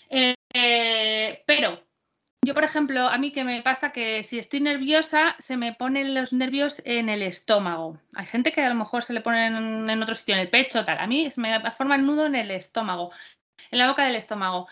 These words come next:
Y, y con D Js, o sea, es brutal. Te lo pones y de verdad que, que ese, ese,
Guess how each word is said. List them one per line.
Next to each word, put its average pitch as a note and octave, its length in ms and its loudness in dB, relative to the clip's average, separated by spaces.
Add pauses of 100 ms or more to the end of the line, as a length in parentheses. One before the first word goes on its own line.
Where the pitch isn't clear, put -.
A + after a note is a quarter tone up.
(360)
Y, B3+ 680 4
y B3 100 -2
con A#3 180 4
D G#3+ 120 -2
Js, C4+ 480 4
o C4 80 -6
sea, G3 640 0
es A3+ 120 -10
brutal. F3+ 420 -10 (180)
Te A3 440 0
lo G#3+ 140 -4
pones C#4 460 0
y A#3+ 100 -4
de G#3+ 80 0
verdad G3 300 0
que, G#3 420 -4
que G#3 120 -6
ese, C4 300 -2
ese, A3+ 800 0